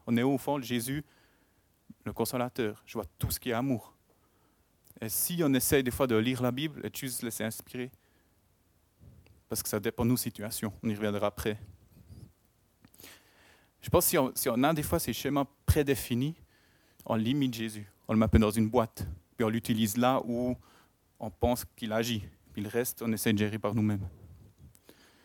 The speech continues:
Et en fait, on a besoin de tout. Et c'est ça qui est mé-, méga important.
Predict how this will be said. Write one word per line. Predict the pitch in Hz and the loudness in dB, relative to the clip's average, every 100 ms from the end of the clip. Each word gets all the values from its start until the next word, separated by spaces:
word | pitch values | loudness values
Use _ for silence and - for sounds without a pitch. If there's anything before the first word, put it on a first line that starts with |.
| _ _ _ _ _ _ _ _ _ - | _ _ _ _ _ _ _ _ _ 0
Et | |
en | 117 | 2
fait, | 110 160 - - | 6 4 2 2
on | 120 | 4
a | 110 | 6
besoin | 120 113 117 | 6 8 6
de | 110 | 6
tout. | - - - - - - - _ - | 6 4 4 -4 -12 -20 -20 _ -16
Et | |
c'est | 101 110 | -10 -4
ça | - 113 | -2 0
qui | 117 | 2
est | |
mé-, | 110 107 | 4 4
méga | - 110 104 101 | 4 4 4 2
important. | - - - | 0 -4 -6